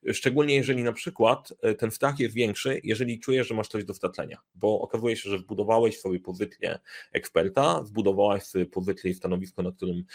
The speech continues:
wszystko było okej, teraz czy ja dam radę, czy nie stracę tego wszystkiego, co, e, zrobiłem do tej pory. Jest spory, jest spory strach, strach przed tym,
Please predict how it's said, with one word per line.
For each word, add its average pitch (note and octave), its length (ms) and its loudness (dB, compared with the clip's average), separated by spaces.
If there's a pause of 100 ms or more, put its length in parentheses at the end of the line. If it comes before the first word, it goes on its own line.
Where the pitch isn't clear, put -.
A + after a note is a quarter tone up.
(120)
wszystko - 360 -2
było F#2 240 6
okej, D3+ 440 2
teraz A2+ 300 0 (320)
czy C#3 60 0
ja C#3 80 2
dam C3 160 2
radę, F#2+ 420 6
czy - 140 -2
nie A#2 140 2
stracę C3+ 400 2
tego A2 220 0
wszystkiego, A2 580 2
co, G#2 460 6 (300)
e, F#2 260 6
zrobiłem G2 400 0
do F#2 100 -2
tej F#2+ 160 0
pory. E2+ 300 0 (100)
Jest A#2 320 4
spory, G2+ 520 6
jest G2+ 200 0
spory G2+ 240 4
strach, F2+ 400 2 (100)
strach F#2 280 0
przed - 280 -2
tym, F#3+ 240 0